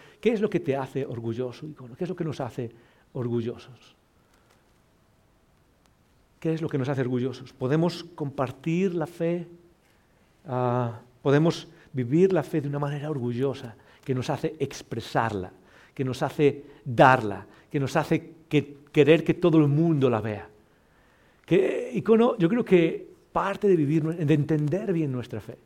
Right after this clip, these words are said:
es entender el poder que Dios ha puesto en nosotros, el poder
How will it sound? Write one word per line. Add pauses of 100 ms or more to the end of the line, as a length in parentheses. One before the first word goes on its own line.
(540)
es
entender
el
poder
que
Dios
ha
puesto
en
nosotros,
el
poder